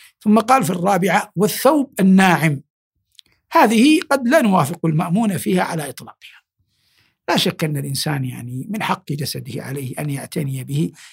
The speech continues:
لكن الإسراف في نوع اللباس غير محمود. الإسراف ليس الاعتدال. الثوب الناعم. ثم قال: "والرائحة الطيبة".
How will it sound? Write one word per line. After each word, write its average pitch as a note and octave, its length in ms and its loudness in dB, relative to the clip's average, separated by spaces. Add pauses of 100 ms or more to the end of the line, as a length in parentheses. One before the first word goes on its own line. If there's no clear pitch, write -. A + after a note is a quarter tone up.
(160)
لكن G#3+ 400 2
الإسراف F3 760 0
في C3 400 -8
نوع F3+ 240 -2
اللباس C#3+ 880 -4 (760)
غير B3 140 2
محمود. - 320 -10 (680)
الإسراف D#3 680 -2 (360)
ليس F3 300 0
الاعتدال. C#3 540 -10 (1800)
الثوب B3 460 2
الناعم. F3 440 2 (540)
ثم A#3 220 4
قال: C#4+ 520 2
"والرائحة A3 640 2
الطيبة". C#3+ 520 -4